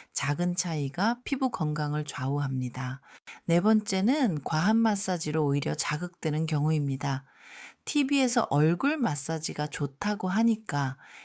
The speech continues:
열심히 하시는 분들이 많으세요. 그런데 방법이 잘못되면 역효과가 납니다.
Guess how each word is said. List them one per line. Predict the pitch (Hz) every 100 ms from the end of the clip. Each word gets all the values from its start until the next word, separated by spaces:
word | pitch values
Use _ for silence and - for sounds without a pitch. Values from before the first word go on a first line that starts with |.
| -
열심히 | 151 165 180 - 262 254 262
하시는 | 247 262 - 247 233
분들이 | 208 156 151 156
많으세요. | 151 127 131 170 165 147 139 147 139 - - - - - -
그런데 | - 214 208 208 208
방법이 | - 147 170 190 233 254
잘못되면 | 247 214 190 185 - 156 165 240 277
역효과가 | 156 - - 190 - 156 160
납니다. | 143 131 135 135 135 131